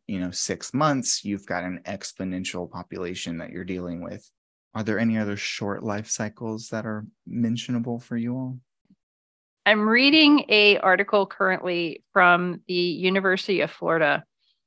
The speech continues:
Speaker 2: and it's talking about, there are Hessian flies that have a lifespan of four days.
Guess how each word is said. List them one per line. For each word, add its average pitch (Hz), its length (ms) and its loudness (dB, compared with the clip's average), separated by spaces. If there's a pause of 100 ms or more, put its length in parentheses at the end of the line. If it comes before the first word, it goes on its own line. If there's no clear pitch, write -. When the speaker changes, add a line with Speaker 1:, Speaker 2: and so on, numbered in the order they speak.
(520)
Speaker 2:
and 185 640 6 (640)
it's 202 340 0
talking 208 500 2
about, 196 200 0
there 190 220 6
are 175 360 8
Hessian 311 460 0
flies 339 800 4 (580)
that 202 300 4
have 202 500 2
a 185 840 -2 (320)
lifespan 202 720 0
of 185 160 0
four 196 360 0
days. 226 680 2